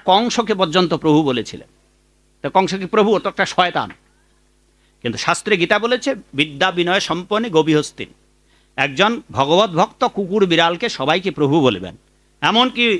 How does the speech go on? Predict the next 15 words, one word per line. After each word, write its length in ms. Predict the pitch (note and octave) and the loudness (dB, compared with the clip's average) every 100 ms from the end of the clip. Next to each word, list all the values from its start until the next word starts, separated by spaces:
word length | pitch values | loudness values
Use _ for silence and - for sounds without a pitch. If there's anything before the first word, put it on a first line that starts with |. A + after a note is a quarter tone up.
| - | -2
শুধু 260 | F3+ G3 | 0 0
তাই 460 | G3 _ A#3 B3 D4 | 0 _ 2 2 4
নয়, 400 | C4+ A#3 E3 G2+ - _ _ _ - | 6 6 4 -2 -12 _ _ _ 0
আপনি 380 | F#3+ G#3 A3+ B3 | 0 2 0 0
কুকুর 440 | A#3 A3+ B3+ F3+ | -2 -2 -2 2
দর্শন 440 | G#3 G#3+ - A#3+ | 2 0 2 2
করে, 220 | A#3 B3 A#3 | 4 4 4
শাস্ত্রে 460 | - G#3 - G#3 | 2 -2 -2 0
বিধি 320 | F3 G3 G3+ | 2 2 4
আছে, 200 | G3 E3 | 4 2
আপনাকে 340 | F3+ F3+ E3 E3+ | -2 0 -2 -4
সাষ্টাঙ্গে 680 | - G#3 - A3 G#3 G3+ | 0 -2 0 0 0 0
প্রণাম 400 | F#3+ E3 D#3+ D3 | 0 2 4 4
দিতে 180 | C3 B2 | 0 -4
হবে। 260 | F#2 - | -10 -12